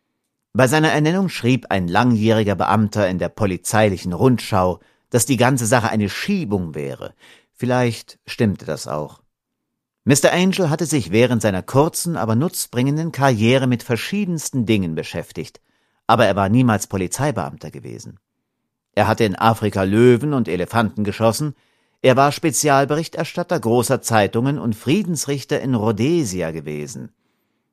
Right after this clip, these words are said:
Als Mitglied der Thule-Kommission hatte er Mlinchwe und sechs von dessen schwarzen Spießgesellen gehängt. In allen Gesellschaftskreisen besaß er Bekannte, sogar in den Vorstädten Londons,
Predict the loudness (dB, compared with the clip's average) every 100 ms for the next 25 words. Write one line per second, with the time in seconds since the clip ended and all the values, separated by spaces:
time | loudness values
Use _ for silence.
0 | _ 2 6 6 2 2 2 2 0 2
1 | 2 0 2 4 6 4 0 0 2 2
2 | 0 0 2 0 -2 0 0 0 -4 _
3 | _ -2 2 4 6 6 6 6 6 4
4 | 0 0 0 0 _ _ 0 2 2 0
5 | -4 0 0 0 -2 0 0 -2 -4 0
6 | -2 0 -4 -4 -6 -6 -4 -2 -2 -2
7 | -2 -4 -6 -8 -10 -18 -20 _ _ _
8 | _ _ _ -2 0 2 2 2 0 -2
9 | 2 2 0 -6 -6 -4 -2 0 -2 0
10 | 0 0 -2 -8 -8 -2 -2 -2 -6 -4
11 | 0 2 2 -2 -2 0 0 0 -4 -2
12 | 0 0 -2 -6 -10 -10